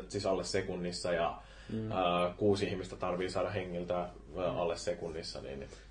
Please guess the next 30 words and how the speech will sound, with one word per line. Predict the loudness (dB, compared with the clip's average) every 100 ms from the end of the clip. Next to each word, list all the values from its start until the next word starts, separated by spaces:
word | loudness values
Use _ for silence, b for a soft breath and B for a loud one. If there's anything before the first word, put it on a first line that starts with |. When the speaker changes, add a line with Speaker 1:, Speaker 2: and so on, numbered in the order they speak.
| -6
Speaker 2:
Kyllä | 0 2
se | 2
silleen | 2 4 6
alussa | 8 6 6 8
oli | 8
ihan | 8 4 -2
mukava. | 0 4 4
Mä | 4
tykkäsin, | 4 2 2 0
miten | 2 2 4
vaikea | 4 4 2 -2
se |
oli | -4
silleen, | -4 -2 -2
että | -2
kun | -2 -4 b b b b b b b b b -20 -10
siinä | 0 6
oli | 10
se | 10
joku | 10 10
hullun | 8 10 10 8
akan | 6 6 6 2 B B B B
semmonen | -2 4 4 8
talo, | 8 8
missä | 8 2 0
se |
oli | 2
niinku | 2 0
Speaker 1:
Granny | 4 4 6 6
Rags. | 6 6 2 0